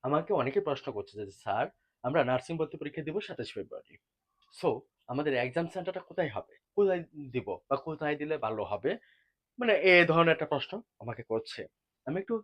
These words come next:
সুস্পষ্টভাবে বুঝিয়ে বলি, আমাদের নার্সিং ভর্তি পরীক্ষা টোটাল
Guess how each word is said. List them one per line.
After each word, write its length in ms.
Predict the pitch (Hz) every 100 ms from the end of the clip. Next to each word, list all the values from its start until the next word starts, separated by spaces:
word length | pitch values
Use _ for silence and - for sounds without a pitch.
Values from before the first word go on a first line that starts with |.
| -
সুস্পষ্টভাবে 800 | 170 - 196 208 - 196 175
বুঝিয়ে 340 | 156 123 - 104
বলি, 340 | 87 87 262 - - -
আমাদের 400 | 139 180 147 -
নার্সিং 360 | 127 135 180
ভর্তি 200 | 190 185
পরীক্ষা 240 | 208 202 151
টোটাল 320 | 151 143 123